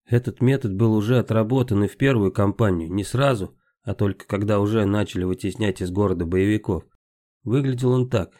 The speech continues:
Выезжает танк из-за угла, сразу выстрел из пушки. Пока в ответ летит выстрел из гранатомета, танк успевает отъехать назад.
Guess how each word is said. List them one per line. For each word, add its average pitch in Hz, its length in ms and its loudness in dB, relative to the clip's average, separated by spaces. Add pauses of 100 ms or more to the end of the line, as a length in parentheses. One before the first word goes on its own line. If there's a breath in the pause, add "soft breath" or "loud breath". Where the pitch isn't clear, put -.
(200 soft breath)
Выезжает 107 600 -2
танк 127 320 0
из-за 113 220 -2
угла, 113 400 2
сразу 110 480 0
выстрел 110 420 2
из 95 120 -4
пушки. 123 500 -4 (300 soft breath)
Пока - 280 -4
в 113 60 -2
ответ 117 320 -2
летит 110 360 -2
выстрел 107 340 0
из 95 80 -2
гранатомета, 110 680 0
танк 117 340 -2
успевает 113 460 0
отъехать 104 420 -2
назад. 110 420 0